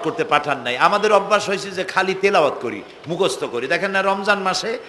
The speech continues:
রমজান মাস শেষ হয়ে গেলে পরে বন্ধু বান্ধব, আত্মীয় স্বজন সব এক জায়গায় বসে, বসে এক একজন গল্প করে, "ভাই, আমার পুত্রবধূ তেরো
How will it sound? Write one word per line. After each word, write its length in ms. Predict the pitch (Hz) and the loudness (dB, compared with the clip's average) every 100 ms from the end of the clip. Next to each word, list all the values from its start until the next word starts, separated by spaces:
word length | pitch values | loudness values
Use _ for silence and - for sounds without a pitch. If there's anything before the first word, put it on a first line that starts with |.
| - - - | -20 -20 0
রমজান 380 | 143 175 180 185 | 4 4 2 0
মাস 280 | 190 180 - | 2 2 0
শেষ 200 | 190 254 | 0 2
হয়ে 120 | 247 | 2
গেলে 200 | 214 202 | 2 2
পরে 300 | 190 180 135 - - 127 | 4 4 2 -4 -14 -4
বন্ধু 240 | 175 196 | -2 0
বান্ধব, 340 | 196 180 175 175 | 2 2 2 2
আত্মীয় 340 | 165 - 170 | 0 0 -2
স্বজন 300 | 180 160 160 | -2 -6 -6
সব 260 | - 165 156 | 2 4 4
এক 160 | 147 | 2
জায়গায় 240 | 147 143 139 | 2 4 4
বসে, 320 | 135 131 123 | 2 -2 -2
বসে 300 | 135 151 185 | -2 0 2
এক 220 | 170 156 | 2 0
একজন 280 | 160 156 165 | -6 -6 -2
গল্প 300 | 160 165 175 | -2 0 -2
করে, 220 | 165 160 | 0 2
"ভাই, 380 | 143 165 160 127 - - - | 6 8 8 4 -2 -12 -2
আমার 320 | 151 202 277 | 2 4 4
পুত্রবধূ 840 | 269 233 - 220 220 214 202 190 139 - - - | 4 -2 -6 2 4 6 4 -2 -4 -10 -10 4
তেরো 200 | 156 | 4